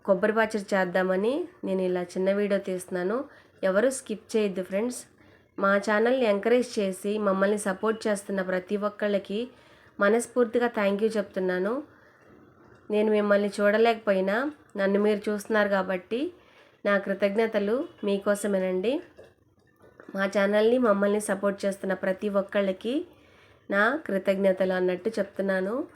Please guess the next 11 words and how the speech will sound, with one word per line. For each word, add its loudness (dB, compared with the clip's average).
ఇంకా 0
ఇవాళ 0
చూడండి, 0
ఈ -4
చింతపండు 0
అయితే 0
నేను 2
నానబెట్టడం 0
జరిగింది. 0
ఇది 0
దాదాపుగా 2